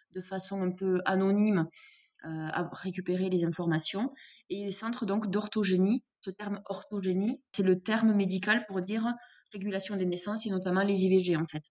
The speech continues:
Et donc les centres d'orthogénie, tu en as dans, dans les centres hospitaliers, la majorité, mais c'est, euh, les centres hospitaliers universitaires, c'est sûr, et beaucoup de, de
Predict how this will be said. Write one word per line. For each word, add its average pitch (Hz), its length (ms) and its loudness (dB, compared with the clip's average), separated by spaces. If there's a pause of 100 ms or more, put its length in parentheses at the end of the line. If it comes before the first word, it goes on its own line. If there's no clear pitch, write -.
(440)
Et 175 60 -8
donc 175 180 -6
les 180 80 -4
centres 208 280 -4
d'orthogénie, 180 520 -2
tu 208 100 -4
en 196 100 2
as 226 80 4
dans, 190 180 0 (180)
dans 180 80 0
les 180 120 4
centres 196 280 -2
hospitaliers, 185 540 -4
la 202 100 0
majorité, 175 640 2 (380)
mais 185 120 -10
c'est, 185 280 -4
euh, 160 320 -4
les 185 80 0
centres 185 260 -2
hospitaliers 175 520 -4
universitaires, 170 600 -2 (100)
c'est 160 160 -2
sûr, 233 360 -2 (440)
et 180 60 -6
beaucoup 180 320 -6
de, 185 200 0
de 165 100 0